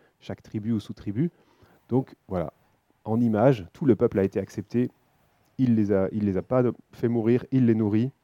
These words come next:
Tout le monde a pu tester la fidélité de Dieu. Et la suite du chapitre, j'aurais pu appeler ça le test de la fidélité de l'homme. Mais j'ai choisi de l'appeler autrement, la nécessité de rester dépendant de Dieu. On va lire Exode vingt-quatre, versets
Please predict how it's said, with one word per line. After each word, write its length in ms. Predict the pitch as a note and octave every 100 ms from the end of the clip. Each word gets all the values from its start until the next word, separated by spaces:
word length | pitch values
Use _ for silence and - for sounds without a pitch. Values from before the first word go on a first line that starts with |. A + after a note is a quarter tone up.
| _ _ _ _ _ _
Tout 120 | -
le 60 | D3
monde 120 | C#3+
a 80 | A#2+
pu 140 | B2+
tester 320 | B2 A2+ -
la 80 | A2
fidélité 440 | G#2 G2 G2+ F#2+ G2+
de 120 | F2+
Dieu. 180 | E2 D#2 _ _ _ _ _ _ _ _ -
Et 220 | G2 -
la 140 | G2+ G2+
suite 240 | - E3+
du 80 | D3
chapitre, 520 | - A2 D#3 E3 - G#2
j'aurais 240 | G2+ G2+
pu 140 | -
appeler 200 | A#2+ A2+
ça 200 | G#2 B2+
le 140 | A#2+ G2+
test 440 | - A#2+ - -
de 100 | -
la 100 | G2+
fidélité 460 | F#2+ G#2+ G2+ F#2+ G#2+
de 100 | F#2
l'homme. 240 | F2 E2 D#2 _ _ _ _ _ - - _ _ _ _ _ _ _ _ _ _ -
Mais 180 | G2 -
j'ai 120 | -
choisi 300 | - G2 G2
de 60 | F#2+
l'appeler 220 | F2+ G2+
autrement, 380 | - F2+ G2 B2 - - -
la 100 | G2
nécessité 560 | F#2+ G#2 - - - A2
de 80 | G2
rester 400 | F2+ - G2 G2+ _ _ _ _ _
dépendant 420 | G#2+ G2 F#2+ F#2+
de 120 | F2+ F2
Dieu. 240 | F2 D#2+ _ _ _ _ _ _ _ _ _ _ _ _ _ _ _ -
On 60 | A2
va 100 | G#2
lire 140 | A2
Exode 240 | G2 G#2
vingt-quatre, 380 | G2 G#2 A#2+ A#2
versets 420 | G#2+ - - A2+